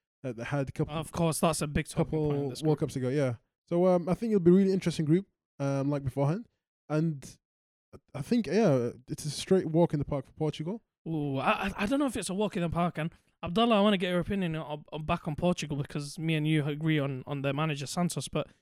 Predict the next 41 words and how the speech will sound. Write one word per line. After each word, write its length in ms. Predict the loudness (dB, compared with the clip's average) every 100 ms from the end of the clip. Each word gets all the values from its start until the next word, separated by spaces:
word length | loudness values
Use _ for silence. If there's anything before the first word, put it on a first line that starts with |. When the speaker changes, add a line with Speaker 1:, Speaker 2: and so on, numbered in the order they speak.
| _ _
Speaker 2:
with 160 | 4 8
Uruguay, 580 | 8 8 4 2 2 -2 -4
they 220 | 2 4
have 280 | 4 0 2
probably 440 | 2 2 0 0
one 140 | 0 -2
of 60 |
the 60 | -2
most 240 | -4 -2
informed 360 | -6 -4 -4 -4
players 360 | -4 -6 -6
in 80 | -8
the 80 | -6
world 240 | -4 -6
right 160 | -6 -6
now 160 | -4 -6
in 80 |
Fede 260 | -4 -2 -2
Valverde. 480 | -2 -4 -4 -4 -6 _ _ _ _ 0
How 200 | 4 6
he 160 | 4
performs 640 | 2 -4 -2 -2 -2 -8 -10
is, 340 | -8 -8 -10 -18 _ -12
I 80 | -6
think, 240 | -6 -2
where 120 | -2
he 200 | 2 2
goes, 400 | 4 4 2 0
Uruguay 440 | 0 0 0 -4 -4
goes, 360 | -4 -4 -6 -16 _ _
uh, 140 | -12 -10
in 120 | -8 -10
that 120 | -8
group. 180 | -10 -4
Korea, 280 | 0 2 2
Republic, 420 | 0 -2 -6 -6
two 200 | -4 -2
stars, 380 | -2 -4 -4 -4
Kim 200 | -8 -6
Jae-min 360 | -6 -4 -6
and 280 | -6 -8 -8